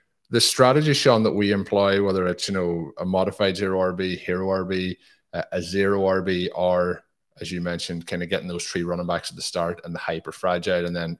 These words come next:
pushing into the wide receivers. I do think that the hyper fragile, the advantage of it in a,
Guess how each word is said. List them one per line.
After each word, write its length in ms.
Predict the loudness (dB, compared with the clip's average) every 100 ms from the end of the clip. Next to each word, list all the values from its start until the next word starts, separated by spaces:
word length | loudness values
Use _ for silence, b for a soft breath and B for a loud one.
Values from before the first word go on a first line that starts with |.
| -6
pushing 440 | -4 -4 -8 -8 -8
into 440 | -8 -8 -6 -6
the 80 | -4
wide 260 | -2 -2
receivers. 500 | -4 -4 -4 -2 -4 B B B 0
I 100 | 0
do 300 | 4 4 4
think 320 | 4 2 2
that 160 | 0 0 _ _ _ _ _ _ _
the 120 | -8 2
hyper 300 | 2 2 2
fragile, 520 | 2 4 4 4 2
the 140 | 0
advantage 480 | 2 2 2 2 2
of 80 | 2
it 80 | 2
in 160 | 0
a, 200 | 0 0